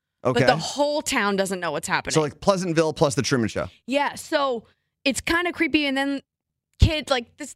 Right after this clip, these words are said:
Speaker 2: things, people start noticing things. And once you start noticing things, you get killed. Like, if you go out in the woods and you're like, "This is weird. Why is this here? Why?"
Speaker 1: Oh.
Speaker 2: And then you come to find out that they are living in, like, this bubble world.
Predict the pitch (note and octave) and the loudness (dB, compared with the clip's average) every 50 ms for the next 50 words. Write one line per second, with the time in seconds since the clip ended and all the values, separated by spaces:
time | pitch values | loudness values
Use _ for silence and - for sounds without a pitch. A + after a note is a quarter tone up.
0 | _ - F#4+ F#4 F#4+ F4 - - - F#4+ F#4+ G4 D#4+ - D4+ - - G#3+ G3+ - | _ -2 -2 -2 -2 -4 -2 0 0 0 0 0 -2 -2 -2 -4 -4 -10 -16 -18
1 | _ _ _ - A#3+ B3 B3+ C4 C#4 C#4+ C4 - B3+ G#3+ G3+ - F#3 E3 B2+ C3+ | _ _ _ -6 -2 -2 0 0 0 -2 -2 -2 -2 -2 -2 -2 -2 -4 -4 -6
2 | F#3+ - G3 G#3+ B3 C4 - C#4 B3 - B3 A#3+ A#3 A3+ A3 G3+ G#3+ G#3+ G3+ G#3 | -8 -6 -4 -2 -2 -2 -2 -4 -2 -2 -2 0 0 -2 -2 -4 -6 -4 -2 -2
3 | G#3 G#3 F#3 F3 F#3+ E3 F3 - - - G3 G#2 - - - _ _ _ G#3 G3 | -2 -2 -4 -4 -4 -4 -4 -2 -2 -2 -4 -4 -4 -8 -14 _ _ _ 0 0
4 | G3 F#3+ - - F#3+ - G3 G3+ G3 A3 A3+ A3 G#3+ G3+ F#3+ G3+ G3+ G3 G3 A3 | 0 0 -2 -4 -6 -4 -4 -4 -2 -2 0 0 -2 -2 -2 -2 -2 -2 -2 -2
5 | A3 G#3+ F3+ F#3+ F#3+ F#3+ F#3 F#3 F#3 F#3 - _ _ _ _ _ _ _ _ _ | -2 -4 -4 -6 -6 -2 -2 -2 -2 -4 -6 _ _ _ _ _ _ _ _ _
6 | _ - G3+ G3 - A#3+ A#3 A#3 D#4+ E4+ D4 A#3+ G3 F#3 F3 D3+ D#3 E3+ F3+ G3 | _ -4 -4 -2 -2 -4 -4 -4 -2 -2 0 -2 -2 -2 -2 0 0 0 -2 -2
7 | F#3+ A#3 A#3 A#3+ - - E4 D4+ - A2+ A#2+ C3 C#3+ - - G2+ F#2 E2 - _ | -2 -4 -6 -6 -4 -4 -2 0 2 2 2 2 2 2 2 0 -2 -6 -10 _
8 | _ _ - A#3+ B3 C4 C#4+ D4 C#4+ C#4 B3+ - C#4 C#4+ C4+ C4+ C4 - - A#3 | _ _ -2 -2 0 0 -2 -2 -2 -4 -4 -4 -4 -4 -2 -2 -2 -2 0 0
9 | A3 A3+ B3+ C4+ D#4 D4+ - A#3+ G#3 - A#3+ A#3 A#3 A3+ A3+ A3 G#3+ A#3 B3+ C4+ | 0 0 0 0 -2 -2 -4 -4 -2 -2 -2 0 0 -2 -4 -2 -2 -2 -2 0
10 | C#4 E4+ D#4 D4 C4+ B3 A#3+ A#3 A3 G#3+ G#3 G3 - G#3 G3+ G3 - - - _ | 0 -2 -2 -2 -2 -2 -2 -2 -2 -2 -2 -4 -4 -4 -2 -2 -4 -10 -18 _
11 | _ _ - G#3 G#3 B3 A#3+ C#4+ B3+ A3 F#3+ E3+ E3+ C#3+ C3 B2+ B2+ - - | _ _ 0 0 0 2 2 0 0 0 0 -2 0 0 -2 -2 -4 -8 -14